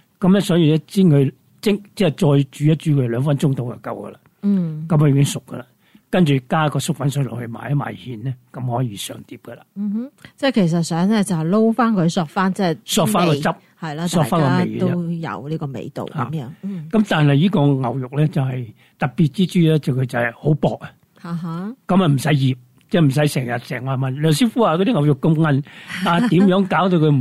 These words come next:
Speaker 1: 好咁韌啊？
Speaker 2: 嗯。
Speaker 1: 又要切，嚇，
Speaker 2: 嗯哼。
Speaker 1: 刀工唔好切得厚呢，佢就會韌啦。
Speaker 2: OK，
Speaker 1: 係嘛？
Speaker 2: 嗯，噉啊，呢個，誒，噉似火鍋牛肉嗰啲，即係咁薄片啦，噉。
Speaker 1: 係啊，你如果買唔，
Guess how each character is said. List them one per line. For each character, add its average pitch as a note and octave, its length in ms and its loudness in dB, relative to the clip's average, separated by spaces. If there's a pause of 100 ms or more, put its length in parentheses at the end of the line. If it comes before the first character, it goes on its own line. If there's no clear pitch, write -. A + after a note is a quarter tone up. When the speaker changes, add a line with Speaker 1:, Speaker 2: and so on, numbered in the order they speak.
(120)
Speaker 1:
好 E3 100 0
咁 D3 120 4
韌 C#3+ 240 2
啊？ D3+ 340 2
Speaker 2:
嗯。 F3+ 320 -8
Speaker 1:
又 D#3+ 100 2
要 D3 160 4
切， C#3+ 260 0 (260)
嚇， C#3 260 -2 (200)
Speaker 2:
嗯 F#3+ 140 -8
哼。 G#3+ 220 -14
Speaker 1:
刀 F#3+ 120 2
工 G3 220 2 (100)
唔 B2+ 40 -2
好 D3 180 4
切 E3+ 140 -2
得 E3 200 0
厚 C#3+ 260 2
呢， D#3+ 80 2
佢 C#3 120 2
就 B2 160 -4
會 B2 100 -6
韌 A2+ 300 -8
啦。 B2 100 -16 (460)
Speaker 2:
OK， D#3 200 -4
Speaker 1:
係 - 40 -2
嘛？ E3 240 -8 (220)
Speaker 2:
嗯， F3 280 -4 (380)
噉 F3+ 200 -2
啊， F3 100 0
呢 F#3 120 0
個， E3+ 260 -2 (340)
誒， A#3+ 240 -2
噉 A#3 300 -4 (340)
似 - 220 -4 (240)
火 D3 180 0
鍋 A3 460 0 (120)
牛 D#3 220 -8
肉 - 240 -8
嗰 D#3 160 -4
啲， E3 380 -4
即 - 20 -18
係 E3 200 -8
咁 C3 200 -12
薄 - 240 -12
片 D3 280 -6
啦， D#3+ 220 -2
噉。 C#3 60 -8
Speaker 1:
係 D#3+ 220 2
啊， A3+ 80 2
你 E3+ 120 4
如 D3 140 2
果 F#3+ 100 4
買 D3+ 280 4
唔， B2+ 140 2